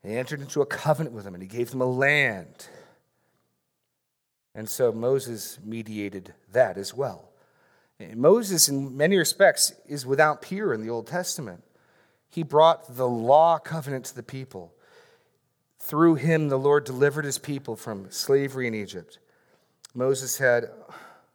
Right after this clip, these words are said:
unparalleled intimate fellowship with God. Moses worked unparalleled miracles.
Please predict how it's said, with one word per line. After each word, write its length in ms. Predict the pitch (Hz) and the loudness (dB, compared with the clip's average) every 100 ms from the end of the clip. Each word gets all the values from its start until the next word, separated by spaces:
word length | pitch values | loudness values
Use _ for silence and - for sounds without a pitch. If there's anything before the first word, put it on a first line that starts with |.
| _ _ - | _ _ -4
unparalleled 1120 | 143 151 151 - - 147 143 135 123 113 110 - | -2 -2 -6 -12 4 6 6 6 6 4 0 -8
intimate 460 | 127 - 135 120 | -10 -10 -10 -10
fellowship 520 | - 117 120 - 113 | -4 -2 -2 -4 -10
with 200 | 104 - | -16 -10
God. 420 | 104 117 113 113 110 - - - _ _ _ - | 0 2 2 -2 -6 -18 -20 -20 _ _ _ -6
Moses 480 | 120 123 123 110 | -4 -2 -6 -8
worked 320 | 110 110 107 - | -2 -2 -2 -6
unparalleled 880 | 120 113 - 123 117 117 110 104 98 | -10 -10 -8 -2 0 4 2 2 -4
miracles. 1040 | 107 127 135 135 123 120 110 - - | 0 2 2 0 -6 -6 -10 -8 -8